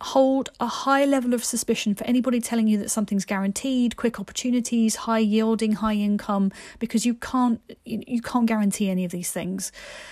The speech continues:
Um, don't part with any of your money unless you know what it's all about. Reach out to other people and see what they think. You know, people have come into my Facebook group and they've, they've reached out to me personally and they've asked me what I thought about an opportunity.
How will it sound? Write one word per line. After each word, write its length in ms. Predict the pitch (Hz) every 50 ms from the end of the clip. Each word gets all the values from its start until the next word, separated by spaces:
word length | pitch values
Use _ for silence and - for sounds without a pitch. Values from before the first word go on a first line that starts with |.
| - - -
Um, 240 | 226 208 202 208 214 - 269 - _ -
don't 260 | 254 262 285 269 233
part 240 | - - 254 240 -
with 80 | 240
any 140 | 226 220 214
of 60 | 196
your 100 | 214 208
money 180 | 202 202 202 202
unless 260 | 196 196 190 - -
you 60 | 202
know 140 | 196 196 190
what 100 | 190 185
it's 160 | 180 - -
all 140 | 196 185 180
about. 380 | 180 - 226 240 247 247 - - _ - - - - - -
Reach 440 | 233 214 220 247 285 277 262 - - - 262
out 180 | 247 240 233 -
to 80 | - -
other 180 | 254 240 - 233
people 420 | 233 - - 277 - - - 202
and 120 | 196 196
see 140 | - - 240
what 200 | 233 247 - -
they 180 | - 233 247 233
think. 380 | 226 - - 175 - 196 -
You 60 | 214 202
know, 100 | 208 202
people 300 | - 247 262 247 - 240
have 100 | 226 -
come 160 | - 247 226
into 220 | 233 220 - -
my 80 | 220 214
Facebook 400 | - - 226 220 - - - -
group 260 | - 208 208 202 -
and 100 | 208 196
they've, 220 | 196 196 196 -
they've 160 | - 202 196 196
reached 220 | 220 220 - -
out 100 | 220 -
to 100 | - -
me 60 | 208
personally 480 | 202 - - 214 214 208 - 214 196 196
and 100 | 190 190
they've 120 | 202 202
asked 240 | 214 220 226 - -
me 80 | 214 202
what 160 | 190 202 -
I 60 | 202
thought 360 | - - - 277 294 269 -
about 280 | - 220 202 180 - -
an 60 | 190
opportunity. 720 | 190 - - - - 196 180 175 - - - - -